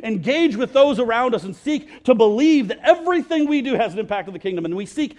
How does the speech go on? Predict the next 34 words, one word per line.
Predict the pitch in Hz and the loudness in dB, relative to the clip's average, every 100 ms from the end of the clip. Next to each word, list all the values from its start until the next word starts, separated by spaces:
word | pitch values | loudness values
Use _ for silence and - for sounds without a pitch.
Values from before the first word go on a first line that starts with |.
| - | -10
to | - 220 | -4 -2
live | 269 302 - - | 0 -2 -4 -6
and | 214 | -2
love | 226 262 | 2 2
like | 220 214 | 2 -4
Jesus | 220 240 196 180 | -6 -8 -8 -4
in | 202 | 0
all | 262 | 2
of | 269 | 2
our | 240 | 0
relationships. | 226 202 208 - 151 123 117 _ _ _ _ _ _ | 0 -2 -4 -6 -18 -20 -20 _ _ _ _ _ _
And | 185 | -8
that | 185 | -2
God | 202 247 240 | 2 4 4
will | 202 | 2
begin | 208 196 | -2 -2
drawing | 160 226 240 214 185 | 2 4 4 2 -4
people | 196 175 160 | -8 -8 -6
who | 180 | -6
don't | 180 151 | -6 -6
know | 156 | -10
Him. | 131 107 _ _ _ _ _ _ - | -12 -16 _ _ _ _ _ _ -2
I | |
have | 196 | -2
no | 202 254 247 | 2 2 2
interest | 233 202 156 | -4 -6 -6
in | 175 - - | -10 -12 -6
drawing | 185 208 208 | 0 0 0
people | - 214 202 | -4 -6 -6
from | 156 | -6
other | 190 175 | -4 -4
churches | 165 190 190 175 - | -4 -6 -6 -8 -6
who | 151 | -6
are | 135 | -6